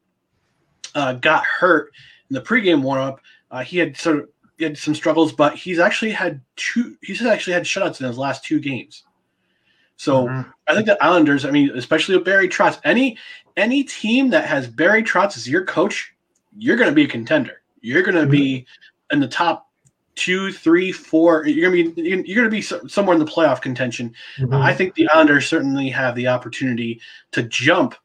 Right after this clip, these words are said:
Speaker 1: uh, both Boston and Washington. And by April first time, within a month's time, uh, they could certainly be in the conversation as the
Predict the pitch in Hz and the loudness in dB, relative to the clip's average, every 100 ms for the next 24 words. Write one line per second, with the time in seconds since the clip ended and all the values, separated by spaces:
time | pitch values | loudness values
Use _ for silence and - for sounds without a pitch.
0 | _ _ _ - 127 117 - 135 127 120 | _ _ _ -8 -6 -8 -4 -2 -2 -4
1 | 117 135 127 - 127 123 123 _ - 147 | 0 2 2 0 -4 -4 -6 _ -2 2
2 | 165 143 120 117 _ 123 123 - 117 117 | 4 4 2 -4 _ -2 -2 -2 -4 -4
3 | 120 110 - _ _ 127 120 123 135 143 | -6 -6 -12 _ _ -8 -4 -2 -2 -2
4 | 127 - 143 - - 143 131 123 120 131 | -2 0 -2 -2 0 2 4 2 0 0
5 | 123 147 151 - 175 127 120 - - - | 2 2 0 2 2 2 0 -12 -20 -20
6 | 113 120 117 123 131 127 - 147 127 135 | -14 -12 -8 -6 -6 -6 -4 -4 -2 -2
7 | 127 139 127 123 131 127 123 147 139 131 | 0 0 0 0 -2 0 0 0 2 2
8 | 123 113 120 117 117 117 | 0 -2 -6 -6 -4 -6